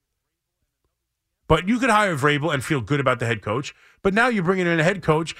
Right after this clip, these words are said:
He's not connected to the G M whatsoever. You're gonna make him play Rodgers and, and, and keep Hackett, right? You gotta do that. Otherwise, where are you? You're gonna be, you're gonna just dump everything out, get rid of Rodgers, get rid of Douglas,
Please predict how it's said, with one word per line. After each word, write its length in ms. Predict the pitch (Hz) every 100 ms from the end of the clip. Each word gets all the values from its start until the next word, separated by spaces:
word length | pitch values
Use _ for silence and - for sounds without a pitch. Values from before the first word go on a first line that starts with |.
| -
He's 200 | 151 127
not 200 | 180 214
connected 360 | 196 196 175 175
to 60 | 165
the 120 | 147
G 200 | 127 160
M 140 | 139
whatsoever. 680 | 131 180 - 135 95 90 117 _ _ _ _ _ _ -
You're 100 | 156
gonna 140 | 160
make 320 | 147 170 240
him 140 | 196 147
play 260 | 156 151
Rodgers 500 | 135 139 151 139 131
and, 280 | 127 120 117 117
and, 460 | 123 117 113 113 - _ -
and 200 | 123 113
keep 180 | - 107
Hackett, 380 | 143 208 135 117
right? 220 | 131 175
You 100 | 135
gotta 300 | 110 208 190
do 140 | 110
that. 300 | 113 180 147 _ _ -
Otherwise, 480 | 196 208 165 139 98
where 180 | 120 113
are 140 | 87
you? 140 | 76 - _ _ _ -
You're 220 | 156 151
gonna 180 | 117 180
be, 60 | - -
you're 100 | 160
gonna 200 | 156 139 -
just 440 | 139 151 - 131
dump 260 | - 180 151 -
everything 460 | 175 185 185 190
out, 260 | 175 185 175 - _
get 160 | 117 160
rid 200 | 135 175
of 120 | 202
Rodgers, 500 | 175 175 170 175 160 - _ _
get 160 | 156 123
rid 220 | 139 185
of 320 | 185 170 143
Douglas, 520 | 180 165 160 156 -